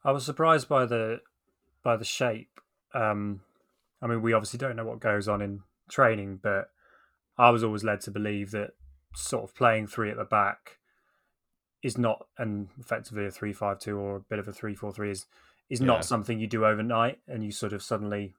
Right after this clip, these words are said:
Speaker 1: switch to. It's something you kind of really build up to, you, you have a summer doing, and that's that kind of thing.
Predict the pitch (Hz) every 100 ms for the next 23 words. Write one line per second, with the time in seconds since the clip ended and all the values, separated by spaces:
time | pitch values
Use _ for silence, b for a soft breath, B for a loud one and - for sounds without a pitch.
0 | - - 127 - - 101 - - 101 107
1 | 104 101 - 104 101 95 107 101 101 107
2 | 104 104 - - 104 98 98 101 113 101
3 | 101 - 113 101 95 104 101 98 98 101
4 | - - - 104 - - 104 98 - 107
5 | 98